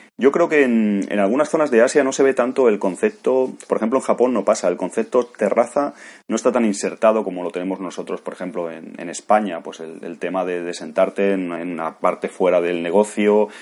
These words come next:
con sus mesas y tal, el tema terraceo, chiringuitos y demás, no está, no está tan, yo creo, ¿eh? No, no está tan, pues tan, no es algo tan común en este, en este tipo de países. Sí que es verdad que hay países, eh, asiáticos y en Seúl también pasa que hay muchos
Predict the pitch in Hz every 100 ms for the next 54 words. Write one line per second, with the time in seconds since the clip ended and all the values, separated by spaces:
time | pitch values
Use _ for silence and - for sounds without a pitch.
0 | - - - 85 95 107 101 104 104 101
1 | 87 92 95 90 95 98 - 92 87 -
2 | 98 104 117 - - - - - 95 87
3 | 98 101 101 98 90 101 107 98 - 110
4 | 120 - 143 123 104 98 90 - - -
5 | - _ _ - 104 - 135 110 95 107
6 | 107 101 104 107 120 117 101 92 90 85
7 | 92 - 90 85 85 85 80 85 80 101
8 | 113 110 101 98 95 107 101 - 92 92
9 | 98 92 101 90 82 85 82 - - 113
10 | 127 113 110 110 104 98 98 95 101 101
11 | 95 - 92 87 98 120 147 160 156 95
12 | 87 85 87 90 90 90 71 - 87 87
13 | 90 87 - 87 -